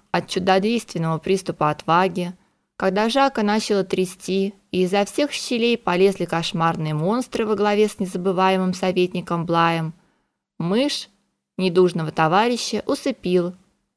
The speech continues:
выспросив предварительно, как заводить и как тормозить. Как включать фары, он, разумеется, не спросил и рулил по пустоши в полной темноте.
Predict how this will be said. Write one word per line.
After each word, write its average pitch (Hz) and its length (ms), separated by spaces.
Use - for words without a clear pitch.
выспросив 185 540
предварительно, 220 920
как 240 280
заводить 196 800
и 170 80
как 202 260
тормозить. 165 800
Как 269 240
включать 220 380
фары, 269 580
он, 226 180
разумеется, 208 680
не 175 160
спросил 156 640
и 170 100
рулил 170 340
по 233 220
пустоши 214 520
в - 120
полной 165 440
темноте. 160 800